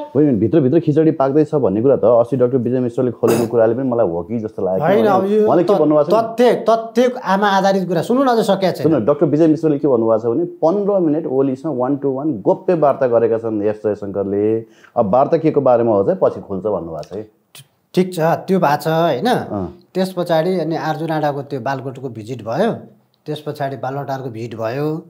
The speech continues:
Speaker 1: अँ।
Speaker 2: अब त्यस पछाडि अब यहाँ भित्रभित्र अहिले नानकाजीको त आजबाट कुर्सी हल्लिसक्यो, तर भित्री योजना चाहिँ यो कृष्ण सिटौला भन्दा पनि
Speaker 1: अँ।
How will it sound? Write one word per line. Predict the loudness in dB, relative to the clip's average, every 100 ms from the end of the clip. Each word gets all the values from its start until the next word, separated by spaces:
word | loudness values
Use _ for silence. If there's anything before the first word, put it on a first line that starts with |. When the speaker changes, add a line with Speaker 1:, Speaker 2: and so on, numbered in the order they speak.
| _
Speaker 1:
अँ। | -8 -8 -10 -12
Speaker 2:
अब | -10
त्यस | -2 0 0 -2
पछाडि | 0 2
अब | 2
यहाँ | 0 -2
भित्रभित्र | -6 -4 -4 -2 -2
अहिले | -2 -2 -4 -4 -6 -10
नानकाजीको | -6 -4 -2 -2 -2 -4 -2
त |
आजबाट | -2 -2 -4
कुर्सी | -10 -12 -8 -6
हल्लिसक्यो, | -6 -6 -10 -10 -8 -8 -8 -8 -10 -16 _ _ _ -4
तर | -2 0 0 -2 -8 _ _ _ _ _ -16
भित्री | -12 -4 0
योजना | 2 2 2 -2
चाहिँ | -2 -4 -4 -6 -8 -12 -18 _ _ -12
यो | -10 -8 -10 -10
कृष्ण | -12 -10 -10
सिटौला | -4 -2 -2
भन्दा | -4 -6
पनि | -6 0 0 0 -4
Speaker 1:
अँ। | -6 -6